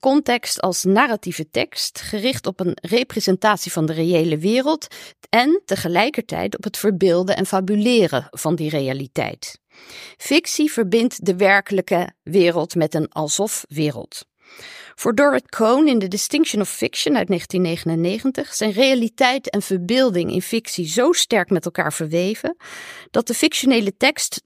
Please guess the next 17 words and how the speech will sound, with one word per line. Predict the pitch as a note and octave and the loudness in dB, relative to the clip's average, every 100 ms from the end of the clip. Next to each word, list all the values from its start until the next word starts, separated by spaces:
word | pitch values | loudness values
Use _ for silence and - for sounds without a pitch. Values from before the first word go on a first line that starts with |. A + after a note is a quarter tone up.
| - | -4
eh, | F#3+ | -4
te | - C#4 | 0 2
eenduidige | G#3+ G#3+ G#3 G3 - | 4 4 2 2 0
oordelen | A#3+ A#3 G#3+ G3 | 2 2 2 2
over | F3+ F3+ | 0 0
waarheid | E3 G#3 G#3+ F3+ F#3+ | 2 2 2 0 -2
of | - - | -4 -6
valsheid | - G3 F#3 - E3 D#3 C#3+ - | 0 0 0 -6 -4 -4 -4 -4
ontloopt. | E3 D#3 D#3+ C3+ - - - _ _ _ - - - | -4 0 0 -2 -6 -18 -18 _ _ _ -20 -20 -14
Centraal | - G3 F#3+ G3+ A#3 C#4+ - | -2 0 0 0 2 2 2
in | C#4 | 2
de | C4 | 2
literaire | A#3+ - A3+ G#3 | 0 0 0 0
fictie | - A3+ - - | -2 -4 -2 -6
staat, | A3 - G#3+ B3 - | -6 -2 0 0 -2
aldus | A#3 A3 - | -4 -2 -4
Cohn, | - G#3 G#3 G#3 | -2 0 0 -2